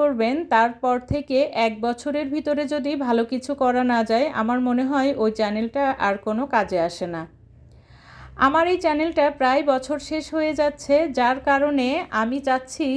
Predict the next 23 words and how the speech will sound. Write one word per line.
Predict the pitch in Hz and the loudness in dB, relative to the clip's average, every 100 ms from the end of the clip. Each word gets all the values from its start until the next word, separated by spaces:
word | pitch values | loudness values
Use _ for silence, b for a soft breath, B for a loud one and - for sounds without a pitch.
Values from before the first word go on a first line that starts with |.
| 269 240 | 0 2
যে | 226 254 359 - _ b b b b b b b _ _ | 2 2 -2 -10 _ b b b b b b b _ _
এই | 320 349 349 339 | 0 2 2 4
যে | 339 285 | 4 4
অল্প | 277 320 330 | 2 -2 2
টাইম | 285 320 302 | 0 0 -2
আছে | 269 262 294 - 254 | -2 -2 -2 0 0
এই | 254 226 | 2 2
অল্প | 226 294 294 | 2 -2 0
টাইমের | 277 277 294 269 | 0 0 -2 -2
ভিতরে | 269 269 262 277 285 | -2 0 0 2 0
আমি | 247 262 | -2 -2
প্রতিদিনই | 233 233 240 214 254 285 370 277 | -4 -2 -4 -2 0 0 0 0
ভিডিও | 220 240 277 | 0 2 2
আপলোড | 240 196 190 - | 2 -2 -4 -4
করতে | 190 190 180 | -8 -6 -4
চাচ্ছি। | 175 175 - 170 165 - _ _ _ - | -6 -6 -10 -10 -10 -14 _ _ _ -4
আর | 208 202 | 0 0
আমি | 208 254 262 | 0 0 2
চাইবো | 226 220 233 262 381 - 202 | 2 2 2 2 0 -4 -6
আপনারাও | 202 220 226 247 320 - | -2 0 2 2 2 0
প্রতিদিনই | 220 220 226 220 240 294 330 220 | -2 0 -4 0 0 0 -2 -4
ভালোবাসা | 202 214 226 233 240 208 | -2 0 0 0 -2 -2
দিয়ে | 226 | 2